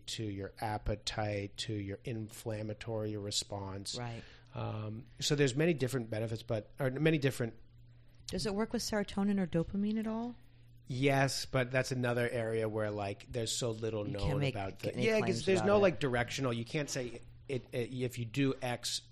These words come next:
Speaker 1: Y
Speaker 2: Right.
Speaker 1: happens. So it's, it's, it's a much more complex reaction than most people,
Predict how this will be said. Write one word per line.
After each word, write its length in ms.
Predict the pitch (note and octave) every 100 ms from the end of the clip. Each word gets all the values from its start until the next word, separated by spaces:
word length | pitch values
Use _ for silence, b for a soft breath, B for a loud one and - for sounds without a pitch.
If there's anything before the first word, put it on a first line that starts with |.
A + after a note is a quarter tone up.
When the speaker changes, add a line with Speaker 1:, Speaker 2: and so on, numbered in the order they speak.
| - - A#2
Speaker 1:
Y 180 | G#2 C#3
Speaker 2:
Right. 120 | B2
Speaker 1:
happens. 520 | A#2 B2+ D#3 F3 - B B B
So 720 | - - D3+ C3+ C3 B2+ B2+ - -
it's, 320 | B2+ - -
it's, 280 | C#3+ B2 - -
it's 180 | C3
a 60 | C#3
much 260 | C#3+ D3 D3
more 140 | C3+
complex 1040 | - - B2+ A#2+ - - B2 - - - - B B -
reaction 800 | A#2+ A#2+ A2+ A2+ - A#2 A2 G#2+
than 440 | G#2+ A2 G#2+ G#2
most 380 | A2 A2+ A2 -
people, 640 | - A#2 - A2 G#2+ G#2